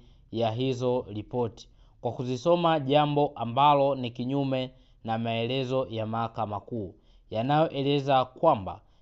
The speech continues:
nyaraka zote hazitakiwi kusomwa kabla haijawasilishwa na kupokelewa mahakamani, hivyo kuiomba mahakama kutupilia mbali pingamizi hilo. Akijibu hoja za kutetea pingamizi lake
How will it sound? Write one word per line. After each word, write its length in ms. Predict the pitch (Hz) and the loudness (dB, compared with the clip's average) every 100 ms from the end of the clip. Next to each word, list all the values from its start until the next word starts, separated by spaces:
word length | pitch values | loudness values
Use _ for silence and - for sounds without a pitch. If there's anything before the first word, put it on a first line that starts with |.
| _ | _
nyaraka 380 | 104 110 113 123 | -4 -4 -2 -2
zote 400 | 131 160 160 160 | 2 2 2 0
hazitakiwi 720 | 143 131 131 131 - 151 147 | 2 0 -2 -6 -2 0 0
kusomwa 680 | 143 123 - 151 143 131 127 - _ _ | -2 -8 0 2 2 -2 -4 -12 _ _
kabla 480 | - 151 151 143 135 | 2 4 6 4 4
haijawasilishwa 1200 | 135 123 120 120 117 117 120 123 135 - 127 120 - _ _ | 2 0 0 0 0 -2 -4 -2 -4 0 0 0 -4 _ _
na 120 | 117 | -4
kupokelewa 760 | 113 113 117 120 127 135 127 127 | -4 -4 -6 -2 2 4 4 2
mahakamani, 840 | 110 113 113 - 113 117 113 95 85 _ _ _ | -2 -4 -4 -4 -4 -2 -4 -6 -14 _ _ _
hivyo 360 | 156 160 165 160 | 0 2 4 2
kuiomba 540 | 151 139 151 143 135 | 2 4 4 4 2
mahakama 560 | 117 120 143 147 151 139 | 2 2 2 2 0 -2
kutupilia 520 | 131 113 131 120 113 | -6 -8 -4 -2 -2
mbali 460 | 113 131 127 123 120 - _ - | 2 2 2 -2 -6 -20 _ -6
pingamizi 760 | 127 117 113 113 107 113 113 - - - | -2 0 -2 -2 -4 -6 -6 -10 -20 -10
hilo. 240 | 135 127 - - | -4 -4 -4 -8
Akijibu 520 | 123 156 180 202 165 | -4 0 0 2 2
hoja 360 | 147 180 156 147 | 4 2 4 0
za 120 | 127 | -2
kutetea 480 | 131 120 139 160 151 | -6 -10 0 2 2
pingamizi 540 | 143 120 120 120 117 | 0 -4 -4 -4 0
lake 400 | 131 131 - 95 | 2 0 -2 -16